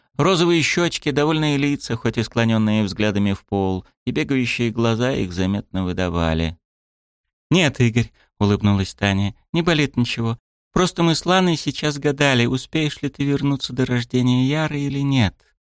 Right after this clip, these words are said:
Если бы Егоров сейчас не сидел, то, пожалуй, мог и упасть.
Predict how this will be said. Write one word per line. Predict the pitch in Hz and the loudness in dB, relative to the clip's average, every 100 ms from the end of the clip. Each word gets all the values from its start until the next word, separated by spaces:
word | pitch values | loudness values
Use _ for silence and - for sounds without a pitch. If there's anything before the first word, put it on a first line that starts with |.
| _ _ _ _ - | _ _ _ _ 0
Если | 85 - 82 | 2 2 2
бы | 85 | 4
Егоров | 80 82 78 | 4 2 0
сейчас | - - 78 - | -4 -2 -2 0
не | 76 | -2
сидел, | - 73 69 82 | -2 -6 -2 -2
то, | - - | -4 -6
пожалуй, | 71 73 71 73 | -4 -2 -2 -2
мог | 71 - | -4 -4
и | 85 | -8
упасть. | - - 139 - _ | -6 -6 -6 -10 _